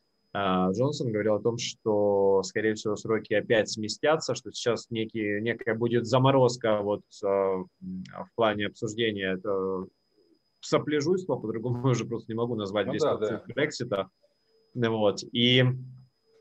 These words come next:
Speaker 1: а, я склоняюсь к варианту, что пока что на данный момент, с учетом чисто вот технической картины, даже если отбросить, а, фундаментальный фон, а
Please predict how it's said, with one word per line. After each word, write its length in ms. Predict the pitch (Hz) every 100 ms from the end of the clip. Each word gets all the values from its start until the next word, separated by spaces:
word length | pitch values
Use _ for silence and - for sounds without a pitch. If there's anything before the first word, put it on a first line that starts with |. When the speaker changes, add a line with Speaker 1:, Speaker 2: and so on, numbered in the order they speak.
| - _
Speaker 1:
а, 340 | 110 104 104 101
я 240 | 104 123
склоняюсь 340 | 127 135 131 127
к 40 |
варианту, 260 | 131 135 131
что 220 | - 120
пока 520 | - 131 127 156 190
что 200 | - 147
на 140 | 120
данный 360 | 123 127 110 107
момент, 380 | 107 117 190 185
с 60 |
учетом 380 | 127 147 135 123
чисто 300 | - 135 -
вот 200 | 113 113
технической 680 | - 165 - 143 127 - 110
картины, 360 | 143 - 240
даже 240 | 139 147 131
если 180 | - 123
отбросить, 580 | 139 135 117 120 -
а, 160 | 113 107
фундаментальный 760 | - 120 131 147 143 120 107
фон, 240 | 113 220
а 100 | 214